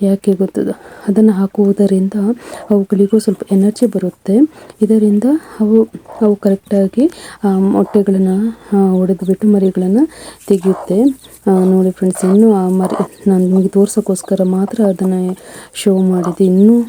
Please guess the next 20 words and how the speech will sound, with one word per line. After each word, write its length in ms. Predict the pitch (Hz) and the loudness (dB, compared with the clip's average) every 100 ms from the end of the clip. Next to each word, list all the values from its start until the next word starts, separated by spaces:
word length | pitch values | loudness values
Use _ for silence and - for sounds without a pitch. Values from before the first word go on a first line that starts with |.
| - - - | -8 -8 -2
ಮರಿಗಳನ್ನ 380 | 196 202 196 185 | 2 2 2 0
ತೆಗಿಲಿಕ್ಕಿದೆ. 680 | 190 180 185 - 180 180 208 302 - - - - | 0 -2 -2 -4 -6 -2 0 0 -2 -12 -12 -2
ಆ, 40 | 202 190 185 180 185 196 - - - 220 | 0 2 2 0 -2 -8 -14 -14 -8 -2
ನಾವು 400 | 208 202 202 208 | 2 4 4 2
ಅದನ್ನೆಲ್ಲ, 480 | 247 202 190 185 190 220 214 | 2 2 0 0 2 2 2
ಹ್ಮ್, 500 | 190 - - 196 190 190 | 0 -8 0 2 2 0
ಟಚ್ 240 | 196 - 214 | -4 -2 -2
ಎಲ್ಲ 180 | 190 | 0
ಮಾಡ್ಲಿಕ್ಕೆ 460 | 190 190 180 185 214 | 0 -2 -2 -4 -2
ಹೋಗ್ಬಾರ್ದು, 580 | 208 220 220 202 185 - | 0 -2 -2 -2 -2 -2
ಅವುಗಳಿಗೆ 500 | 190 185 185 208 247 | -2 -2 0 0 0
ಡಿಸ್ಟರ್ಬ್ 520 | 214 190 - 214 196 | -4 -12 -4 -2 -2
ಆಗುತ್ತೆ. 440 | 180 170 - - | -4 -4 -6 -2
ಹ್ಮ್, 960 | 262 - - - - - - 196 196 190 - - - _ _ - - - - _ - - | -2 -2 -10 -18 -18 -6 2 4 4 0 -4 -14 -20 _ _ -18 -16 -16 -18 _ -8 -2
ಆ 40 | 196 | -2
ಪಿಳ್ಳೆ 340 | - 190 208 | 0 0 2
ನೋಡಿ 180 | 214 190 | 2 0
ಎಷ್ಟೊಂದು 480 | - 202 196 196 202 | -2 0 2 2 0
ಚೆನ್ನಾಗಿದೆ 600 | - 185 185 190 190 190 | -2 -2 0 0 -2 -2
ಅಂತ 500 | 185 180 214 240 | -4 -2 -2 -2